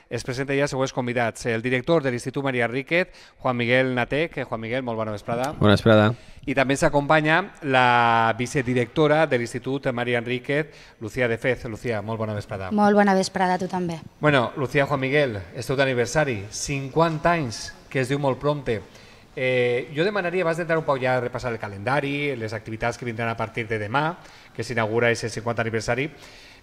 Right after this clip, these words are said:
Speaker 1: eh, quin és el balanç? Vostè, com a actual director, el balanç genèric que es fa d'estos cinquanta anys de l'Institut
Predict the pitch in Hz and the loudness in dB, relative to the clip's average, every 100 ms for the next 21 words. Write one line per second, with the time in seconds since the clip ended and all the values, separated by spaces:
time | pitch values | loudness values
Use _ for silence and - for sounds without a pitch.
0 | - 127 123 127 190 220 202 170 117 104 | -6 -2 -2 -2 -4 -4 -2 0 -2 -4
1 | 101 127 117 147 170 156 147 139 123 143 | -8 -6 -4 -2 -2 0 0 -2 0 0
2 | 139 127 123 156 190 - - - - 123 | 0 -4 0 -2 -2 -14 -20 -16 -8 -2
3 | 139 170 185 214 175 117 101 - - - | 0 0 2 0 0 -2 -6 -12 -20 -20
4 | - 127 - 139 135 131 139 - 139 123 | -8 -6 0 0 0 -4 -6 -6 -8 -4
5 | 139 123 123 127 120 120 113 113 117 - | -2 -2 -2 -4 -4 -8 -10 -12 -12 -14